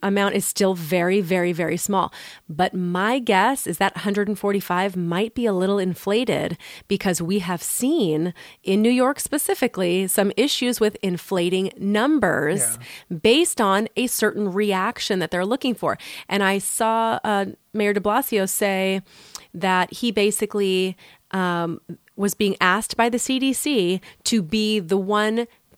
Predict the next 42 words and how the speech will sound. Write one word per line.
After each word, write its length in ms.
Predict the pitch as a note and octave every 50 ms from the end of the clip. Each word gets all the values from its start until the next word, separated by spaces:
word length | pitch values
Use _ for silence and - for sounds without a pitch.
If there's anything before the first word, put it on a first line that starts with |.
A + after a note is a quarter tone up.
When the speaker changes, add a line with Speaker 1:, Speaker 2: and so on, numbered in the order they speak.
| _ - - - -
Speaker 1:
you 100 | G#3+ G#3
know, 80 | F#3
deciding 880 | E3 F#3 F#3 - - - A#3 G3 G3 G#3+ A#3 C4 B3+ C4+ C4+ C4+ C4+ B3+
what 260 | A3+ A#3 A#3 - - - - _ _ _ _
constitutes 680 | - - A#3+ B3 C4+ C4 - C4+ - - C#4+ B3+ - -
this 220 | C4 B3+ - -
new 320 | C4+ C4+ C4+ C4+ C4 B3
syndrome 680 | - - C4 B3+ B3+ A#3+ B3+ B3+ B3 A#3+ A#3+ B3 B3 A#3+ - - - - _ -
and 300 | G3+ G3+ G3 F#3+ G3 - - F3
giving 260 | G#3+ G#3+ G#3 G#3+ G#3
out 220 | G3 G3 F3+ -
these 320 | F#3+ F#3 F3+ F3+ - - - - - - -
recommendations 560 | - A3 G#3+ - A3 G#3+ G#3 G#3+ G#3+ - A3 -
to 120 | - - -
all 180 | G3+ G3+ G#3+ A3+
the 120 | A#3+ A#3
other 160 | A3 A3 G#3+
local 260 | G#3 G3+ G3+ G3 G#3 F#3+
health 200 | F3+ F#3+ F#3+ -
departments 420 | G3+ - - F#3+ C3+ G3 F#3 -
across 300 | G3 - - F#3 F#3 -
the 100 | - F#3+
country 480 | - G#3 F#3+ F#3+ - - G3 F#3+ F#3+ - - - - _ -
to 80 | -
what 180 | F#3+ F#3 G3+ G3+
to 120 | - A3
look 180 | G#3 F#3+ F#3 -
out 220 | F#3+ F#3+ F3+ -
for. 320 | - - G#3+ G#3 G#3 G3+ G3 - - - - -
It 100 | A3+ -
seems 360 | - - D4+ D#4+ D#4+ D4 C4
a 40 | B3+
little 300 | A#3 B3 C4 C4 - - -
odd 340 | F#3 F#3 F#3+ G3 G3+ G#3 G3 -
to 120 | - G#3
me, 340 | G3 F#3 F3+ F3 F3 F3 F3 - - - - -
or 160 | - G3+ G3+
a 60 | G3+
little 240 | G3+ A#3+ D4 D4+ A#3
risky 580 | F3+ E3 G3 A#3+ - - - - F3 D#3+ D#3+ D#3
to 120 | - -
me, 360 | E3+ E3 D#3 D3+ D3+ D#3+ D#3